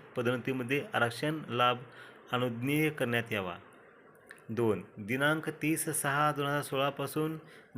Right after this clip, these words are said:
ज्या दिनांकाला दिव्यांग अधिकारी कर्मचारी पदोन्नतीसाठी पात्र ठरेल,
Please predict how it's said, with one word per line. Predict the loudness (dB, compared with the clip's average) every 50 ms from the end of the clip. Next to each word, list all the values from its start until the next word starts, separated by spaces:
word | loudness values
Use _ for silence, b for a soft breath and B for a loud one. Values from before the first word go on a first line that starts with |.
| -2
ज्या | 2 2 4 4
दिनांकाला | 4 2 2 2 2 0 0 -2 0 0 2 2 2 0 -2 B B B B B B
दिव्यांग | -2 0 0 0 2 2 2 0 0 -2
अधिकारी | -2 -2 -2 -2 -2 0 0 0 0
कर्मचारी | -2 -2 -2 -2 0 -2 -2 -2 0 0 0 0 -2 -2 -2 -2
पदोन्नतीसाठी | -2 0 2 2 0 0 -2 -4 -6 -4 -2 -2 -4
पात्र | -2 -2 -2 -2 -2 -4 -6 -6
ठरेल, | -6 0 4 4 4 4 2